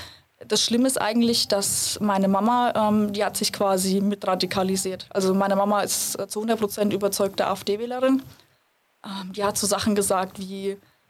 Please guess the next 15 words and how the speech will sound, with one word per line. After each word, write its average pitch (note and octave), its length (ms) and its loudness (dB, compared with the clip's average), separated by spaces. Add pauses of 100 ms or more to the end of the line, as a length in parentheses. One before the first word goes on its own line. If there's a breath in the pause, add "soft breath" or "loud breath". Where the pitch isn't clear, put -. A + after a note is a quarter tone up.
(120)
"Ja, G3+ 160 0
ich - 160 0
schäme A#3 220 4
mich A#3+ 160 2
dafür, G#3+ 560 2
dass F#3+ 220 0
ich G3 120 0
einen F#3 80 -2
Türken A3+ 360 -4
geheiratet G#3 560 0
hab", G#3 160 -4
wo - 20 0
ich G3+ 80 -4
sag, F#3+ 220 -14
"Mama, G#3 320 2